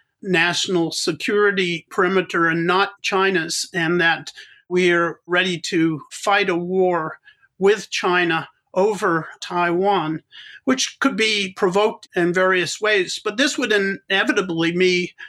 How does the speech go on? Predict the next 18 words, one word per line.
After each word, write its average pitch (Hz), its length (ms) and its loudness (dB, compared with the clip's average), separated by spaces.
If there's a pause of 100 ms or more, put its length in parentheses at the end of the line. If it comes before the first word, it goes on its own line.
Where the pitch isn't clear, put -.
(140)
be 190 180 2
a 180 60 6
nuclear 170 580 2
war, 143 460 -2 (560)
which 165 260 0
is 165 140 -2
played 180 460 0
down 190 400 4
in 170 120 0
this. 156 400 -4
Um, 160 240 0
the 170 80 0
United 202 360 2
States 185 460 -2
claims 185 440 0
that 170 160 -4
it 170 140 -4
can 170 320 -2